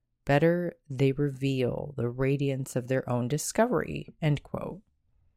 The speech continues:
How did he reveal a joy for learning and living? Matthew Arnold believed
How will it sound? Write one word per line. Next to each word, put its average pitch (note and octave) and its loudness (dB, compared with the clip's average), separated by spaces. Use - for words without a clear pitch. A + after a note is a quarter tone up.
How C4 0
did A#3 4
he E3+ 0
reveal D#3 2
a D3 2
joy F3 2
for - 6
learning D#3 4
and D3 2
living? F3 4
Matthew A#3+ 4
Arnold D#3+ 6
believed C3 -2